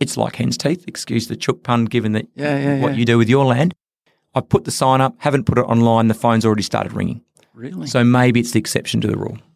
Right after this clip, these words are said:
Speaker 2: Wow, I
Speaker 1: Maybe.
Speaker 2: hope so.
Speaker 1: Yeah.
Speaker 2: Because it, it, it is genuinely difficult to get a builder to, well,
Speaker 1: E-,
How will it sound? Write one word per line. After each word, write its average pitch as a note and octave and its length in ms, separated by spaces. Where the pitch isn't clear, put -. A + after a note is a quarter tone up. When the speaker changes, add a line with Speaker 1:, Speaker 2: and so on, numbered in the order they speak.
Speaker 2:
Wow, B2 600
I - 100
Speaker 1:
Maybe. C3+ 120
Speaker 2:
hope D3+ 180
so. C#3 260
Speaker 1:
Yeah. A2 140
Speaker 2:
Because G3 260
it, - 160
it, D#3+ 240
it E3 120
is F3+ 300
genuinely C3 1000
difficult - 600
to - 140
get A#2+ 360
a A#2+ 80
builder B2+ 400
to, B2 400
well, C3+ 140
Speaker 1:
E-, E3+ 60